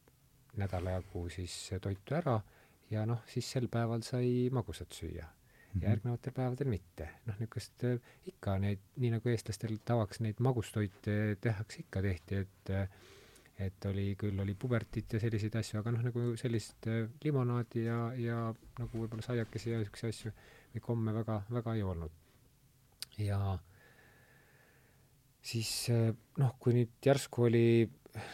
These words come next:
Speaker 1: juulikuu, oli, higistasin nagu loom seal, eks ole, jooksin seal võib-olla kakskümmend kilomeetrit, äh, imitatsiooni mägedes,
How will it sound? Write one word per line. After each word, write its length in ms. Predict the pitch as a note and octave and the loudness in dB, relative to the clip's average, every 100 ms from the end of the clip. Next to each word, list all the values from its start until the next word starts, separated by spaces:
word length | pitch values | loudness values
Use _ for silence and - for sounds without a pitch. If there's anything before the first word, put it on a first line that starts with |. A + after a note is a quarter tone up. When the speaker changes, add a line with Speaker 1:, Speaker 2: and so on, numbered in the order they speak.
| - - - - | -16 -20 -20 -4
Speaker 1:
juulikuu, 760 | A#2+ C3+ B2 A2+ F3+ D3+ B2 G#2+ - - | 2 6 6 6 6 6 6 6 0 -2
oli, 240 | A2+ A2+ A2+ A2+ A2 | 2 4 4 4 0
higistasin 680 | - C#3+ B2+ - G#2+ A2 A2 | -2 2 2 2 0 0 2
nagu 200 | A2+ C3+ | 2 6
loom 260 | F3 B2 G2+ | 8 8 6
seal, 180 | A2 | 2
eks 200 | A2 - | 2 0
ole, 120 | A2 A2 | 0 2
jooksin 300 | A2+ - G#2 | 2 0 -2
seal 100 | G#2 | 0
võib-olla 200 | G#2+ A2 | 0 2
kakskümmend 320 | A#2+ - A#2 - | 0 0 -2 0
kilomeetrit, 500 | A2+ A2 G#2+ A2+ - _ | 0 0 -2 -10 -14 _
äh, 240 | A#2 A2+ A2 | 0 4 4
imitatsiooni 640 | A#2 A2+ A#2 - E3+ B2 | 4 0 -4 0 2 4
mägedes, 400 | A2+ A2+ G#2+ G2+ | 2 2 0 0